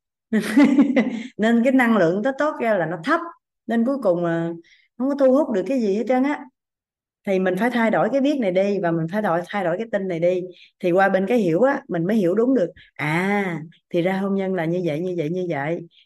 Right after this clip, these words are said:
Kết hôn là hai người đi làm giấy đăng ký nè. Rồi, à, vợ chồng hợp pháp là như thế nào nè. Luật hôn nhân gia đình rồi mình hiểu cho nó chính xác. Thì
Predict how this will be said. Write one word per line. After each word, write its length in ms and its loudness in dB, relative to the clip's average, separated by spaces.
Kết 140 -2
hôn 220 0
là 100 0
hai 220 -2
người 360 0
đi 500 -2
làm 200 -4
giấy 120 0
đăng 180 -4
ký 220 0
nè. 360 -2
Rồi, 480 2
à, 220 -4
vợ 140 2
chồng 160 -2
hợp 160 0
pháp 180 -2
là 80 -2
như 180 -2
thế 80 -2
nào 300 0
nè. 260 -4
Luật 240 0
hôn 140 0
nhân 220 0
gia 120 -2
đình 220 0
rồi 120 -2
mình 120 -4
hiểu 280 -4
cho 80 -4
nó 140 -4
chính 140 -8
xác. 240 -4
Thì 280 2